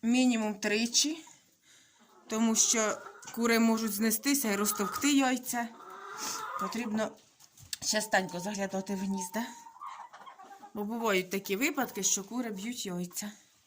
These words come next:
Ось. Повикупувалися в попелі, чисті такі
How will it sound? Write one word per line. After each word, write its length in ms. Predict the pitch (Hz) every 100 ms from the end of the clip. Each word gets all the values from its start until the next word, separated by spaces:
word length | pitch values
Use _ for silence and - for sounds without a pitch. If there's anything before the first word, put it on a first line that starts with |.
| _ _ _ _ - _ _ -
Ось. 380 | 190 180 - 320 320 320 311 - 320 - - - - -
Повикупувалися 1000 | 202 196 196 330 349 311 269 254 254
в 100 | 226
попелі, 420 | 233 233 214 196 190
чисті 520 | - 226 285 - 233
такі 280 | 208 208